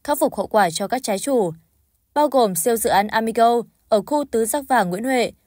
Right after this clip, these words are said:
Huỳnh Thúc Kháng, Hồ Tùng Mậu, Ngô Đức Kế, dự án sáu A khu Trung Sơn Bình Chánh, tòa nhà hai mươi chín Liễu Giai, Hà Nội. Tại phiên tòa, luật sư Phan Trung Hoài,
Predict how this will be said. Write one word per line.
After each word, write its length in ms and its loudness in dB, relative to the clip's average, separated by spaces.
Huỳnh 140 -2
Thúc 140 -8
Kháng, 360 0
Hồ 180 -2
Tùng 180 -2
Mậu, 260 2
Ngô 200 0
Đức 160 -4
Kế, 360 0
dự 140 -2
án 200 4
sáu 180 -2
A 220 0
khu 180 -4
Trung 180 -6
Sơn 300 -2
Bình 140 -2
Chánh, 360 -2
tòa 120 2
nhà 160 0
hai 120 -4
mươi 80 -10
chín 200 -2
Liễu 160 -2
Giai, 200 2
Hà 80 -2
Nội. 300 -2
Tại 160 0
phiên 180 -10
tòa, 320 2
luật 200 -2
sư 120 -4
Phan 200 -2
Trung 180 -6
Hoài, 340 0